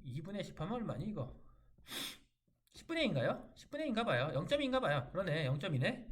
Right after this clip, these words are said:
음. R은 영점이가 나온다고요? 그러면, 자, 보세요. 영점영육일육, 영점영영 일육 이하라고 되려면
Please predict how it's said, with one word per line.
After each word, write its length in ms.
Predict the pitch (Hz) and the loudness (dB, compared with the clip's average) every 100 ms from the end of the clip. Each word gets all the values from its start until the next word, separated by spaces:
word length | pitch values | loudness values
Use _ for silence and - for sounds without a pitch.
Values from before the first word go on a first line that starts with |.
| - - | -10 -4
음. 340 | 110 104 - - - - - - - - - - - _ - | -2 -2 -4 -12 -20 -14 -12 -8 -6 -6 -10 -20 -20 _ 2
R은 240 | 180 277 | 6 8
영점이가 440 | 220 254 330 294 | 6 4 4 6
나온다고요? 680 | 240 156 120 104 117 233 - - - - - - - _ _ - _ _ - - _ | 6 8 6 4 4 2 0 -12 -18 -20 -20 -20 -20 _ _ -20 _ _ -4 -4 _
그러면, 600 | - 269 240 214 101 - - - | 6 10 10 8 6 -4 -16 -20
자, 120 | - 247 | -2 0
보세요. 480 | 262 302 269 277 - - - - - _ _ _ _ _ _ _ _ | 4 8 8 6 -6 -20 -20 -20 -20 _ _ _ _ _ _ _ _
영점영육일육, 1800 | 147 254 285 311 311 196 190 240 285 285 302 311 311 311 294 311 302 - - - - | 4 4 4 6 8 8 6 6 4 4 4 6 4 2 2 2 2 -4 -20 -10 0
영점영영 840 | 175 233 240 247 151 202 220 220 | 2 4 4 4 4 2 2 2
일육 520 | 220 214 214 214 - | 0 0 0 -2 -8
이하라고 720 | 160 220 254 233 208 196 180 151 | 2 6 8 8 6 2 0 2
되려면 680 | 147 156 117 131 240 311 | 4 6 6 4 2 0